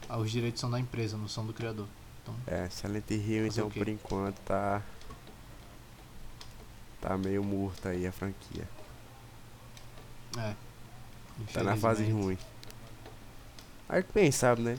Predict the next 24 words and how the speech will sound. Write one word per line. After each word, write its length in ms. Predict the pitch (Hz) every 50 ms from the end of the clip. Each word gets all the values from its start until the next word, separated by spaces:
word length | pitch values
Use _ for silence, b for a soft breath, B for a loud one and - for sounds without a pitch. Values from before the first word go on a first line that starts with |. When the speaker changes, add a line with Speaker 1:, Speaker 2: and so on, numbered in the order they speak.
| - -
Speaker 1:
Há 60 | 104
muito 340 | 101 107 110 117 117 - -
Speaker 2:
A 40 | - -
Speaker 1:
tempo. 80 | 104
Speaker 2:
Konami 340 | 104 117 120 120 120 120 120
não 80 | 120 120
entra 180 | 117 113 -
em 40 | 120
falência 560 | - - 120 117 113 113 117 120 120 - -
e 80 | 123 117
vende 280 | 110 - 120 113 - 117
o 20 |
direito 360 | 104 110 117 104 104 101 95 -
só, 100 | - 92
preço 220 | 87 - 107 107 104
de 80 | 110 107
banana. 400 | 110 110 110 107 101 92 92 92 - - - - - B B B B B B B -
Aí 140 | 76 95 104
os 60 | -
caras 340 | - 123 127 127 123 - - -
Speaker 1:
Quem 200 | 113 110 113 107
dera, 280 | 104 104 104 104 104 104
né, 160 | 110 113 110
velho? 420 | 107 101 101 110 110 117 123 120